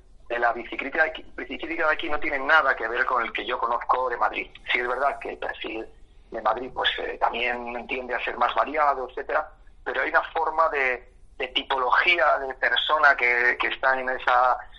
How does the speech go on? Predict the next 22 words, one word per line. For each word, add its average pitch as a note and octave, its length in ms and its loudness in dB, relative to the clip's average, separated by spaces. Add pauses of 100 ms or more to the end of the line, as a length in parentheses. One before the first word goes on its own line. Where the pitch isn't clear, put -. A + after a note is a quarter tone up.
(200)
eh, A#2+ 460 -2
en A#2+ 100 -2
esa B2+ 160 2
manifestación B2+ 540 0
de B2 80 0
Madrid B2 300 2
de A#2+ 60 0
los A2+ 140 -2
jueves, C#3 400 -2 (380)
eh, A2 160 -6 (180)
no - 120 -6
sé - 80 -8
si A2+ 40 2
es A2+ 60 4
el G2+ 80 -2
primero C#3+ 400 -2
o B2 60 0
el B2 80 0
último B2+ 260 0
de A2+ 60 2
cada A2 220 2
mes, A2 120 -2